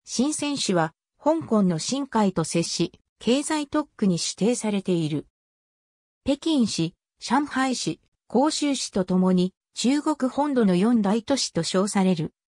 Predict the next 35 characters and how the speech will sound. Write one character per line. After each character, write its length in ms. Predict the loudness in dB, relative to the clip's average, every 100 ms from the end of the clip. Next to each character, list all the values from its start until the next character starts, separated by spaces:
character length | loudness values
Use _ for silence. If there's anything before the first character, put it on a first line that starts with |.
| -14
北 240 | -4 -4
上 180 | -2 -4
広 260 | -2 -2 0
市 120 | -2
市 160 | 2
の 160 | 2 2
一 260 | -2 -6 -4
つ 160 | 0
で 160 | 2 2
あ 100 | 0
り、 200 | -2 -6 _ _ -2
一 140 | 0
線 300 | 0 -2 -2
都 100 | -2
市 180 | 0 2
に 220 | 0 -2 _ _
分 220 | 0 2
類 200 | 2 0
さ 160 | 0 0
れ 80 | 0
て 140 | 0
い 160 | 0 0
る。 160 | -4 _ _ _ _ _ -10
中 260 | -2 0 2
国 160 | -2
屈 460 | -4 -2 -2 0 2
指 40 |
の 80 | 2
世 180 | 0 -2
界 280 | 0 0 0
都 100 | -2
市 160 | 0
で 120 | 2
あ 80 | 2
り、 200 | 2 -2